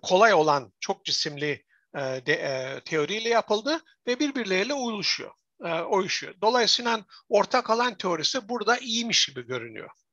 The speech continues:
Şimdi aslında bunu biraz daha iyileştirdik. E, bunu yapan, e, öğre-, öğrenci de, e, Savaş Birol. E, şu anda, e, Mimar, e, Tek-, e, Mimar Sinan Üniversitesi'nde, e, doçent oldu,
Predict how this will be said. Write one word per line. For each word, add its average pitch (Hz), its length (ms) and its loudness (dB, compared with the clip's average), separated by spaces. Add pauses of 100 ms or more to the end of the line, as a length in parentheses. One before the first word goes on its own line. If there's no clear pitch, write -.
(920)
Şimdi 285 400 4
aslında 240 360 4
bunu 269 220 -2
biraz 247 420 4
daha 247 180 6
iyileştirdik. 165 920 0
E, 185 360 2 (600)
bunu 233 400 0
yapan, 214 340 2
e, 190 400 2
öğre-, 202 280 2
öğrenci 196 640 0
de, 269 260 2
e, 180 180 0
Savaş 202 540 2
Birol. 208 420 4 (140)
E, 170 200 -4
şu 202 220 0
anda, 190 440 2 (440)
e, 170 360 0
Mimar, 190 420 -2 (140)
e, 165 360 0 (160)
Tek-, - 300 -2
e, 175 120 -2
Mimar 180 440 -4
Sinan 208 280 -2
Üniversitesi'nde, 160 840 -4 (400)
e, 175 40 -4 (100)
doçent 185 480 -4
oldu, 131 460 -8